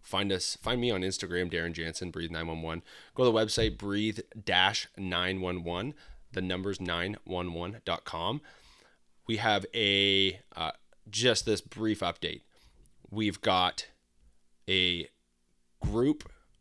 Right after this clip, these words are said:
um, a group session starting in June, an eight-week session. We've got one-on-one coaching always available.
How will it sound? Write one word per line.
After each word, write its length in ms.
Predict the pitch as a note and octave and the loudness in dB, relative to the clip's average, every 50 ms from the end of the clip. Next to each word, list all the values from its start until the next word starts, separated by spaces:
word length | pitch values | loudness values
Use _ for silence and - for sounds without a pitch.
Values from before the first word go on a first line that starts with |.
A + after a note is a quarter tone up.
| _ _ - | _ _ -8
um, 500 | - F#2 F2+ F2 F2 F2 E2+ E2+ E2+ D#2+ - _ _ _ _ _ - | -4 -2 -2 -2 -2 -4 -6 -6 -8 -10 -12 _ _ _ _ _ -6
a 80 | - G#2+ | -6 -4
group 300 | G2 F2+ A2+ A#2+ C3+ - | -2 0 0 0 0 2
session 400 | - - B2 A#2+ - - - A2+ | 2 4 4 2 2 0 -4 -2
starting 480 | - - - G2 G2 G2+ G#2+ A2+ A2 - | -2 0 2 2 2 2 2 0 -2 -4
in 360 | - - G2+ G2 F#2+ F#2+ F#2+ | -4 -2 0 0 0 0 -2
June, 500 | F#2 F#2+ F#2+ F#2 F#2+ G2 A2 D3 E3+ - _ - _ - - | -4 -4 -2 -2 -2 -2 -2 -4 -6 -8 _ -20 _ -16 -10
an 120 | - G2 G2+ | -6 -2 0
eight-week 480 | G2 G#2+ - - A2 A2+ G#2+ - - - | 0 0 0 -2 -4 -6 -6 -6 -10 -6
session. 520 | - - A2+ F#2+ G2+ - - B2+ C3+ D3+ - - - - - _ - | -4 -2 0 0 0 0 -2 -2 -4 -4 -6 -10 -20 -20 -20 _ -8
We've 220 | - G#2 G#2 F2+ | -4 -4 -4 -2
got 260 | G#2 G2+ F#2+ F2+ - - | 0 2 2 2 2 0
one-on-one 420 | G#2+ A#2 A#2+ B2 A#2+ A#2 A#2 A2+ | 0 2 2 2 2 0 -2 -2
coaching 380 | - A2+ G#2+ - - A2+ A2+ - - - | -2 -4 -4 -4 -4 -4 -6 -8 -8 -2
always 320 | - A2 A2+ A2+ A2+ G#2+ | 2 4 4 4 4 2
available. 560 | A2 F2+ G2 G2 G2 G2+ F#2+ G#2+ A2+ B2+ - | 2 2 2 4 4 4 2 2 2 0 0